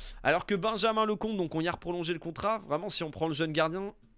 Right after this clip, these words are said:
il faudrait qu'il mette ce jeune gardien titulaire. Donc, euh, est-ce qu'ils vont, euh, préférer mettre le, le capitaine ? Parce que c'est vrai qu'Adrien Lecomte est quand même, euh, Benjamin Lecomte, j'ai Adrien, mais Benjamin Lecomte est le capitaine.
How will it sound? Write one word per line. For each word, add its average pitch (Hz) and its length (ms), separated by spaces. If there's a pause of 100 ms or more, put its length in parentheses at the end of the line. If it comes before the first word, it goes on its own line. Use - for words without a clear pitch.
il - 60
faudrait 160 240
qu'il 151 160
mette 165 160
ce 156 100
jeune 147 160
gardien 151 300
titulaire. 143 480 (920)
Donc, 127 280
euh, 135 760
est-ce 139 200
qu'ils 160 140
vont, 170 340
euh, 156 120
préférer 156 400
mettre 156 220
le, 143 180
le 139 100
capitaine ? 214 460
Parce 151 160
que 139 140
c'est 139 140
vrai 170 140
qu'Adrien 131 340
Lecomte 131 340
est 120 60
quand 127 120
même, 139 200
euh, 120 220
Benjamin 143 400
Lecomte, 127 260
j'ai 113 160
Adrien, 113 320
mais 107 100
Benjamin 139 460
Lecomte 135 320
est 123 40
le 110 60
capitaine. 131 560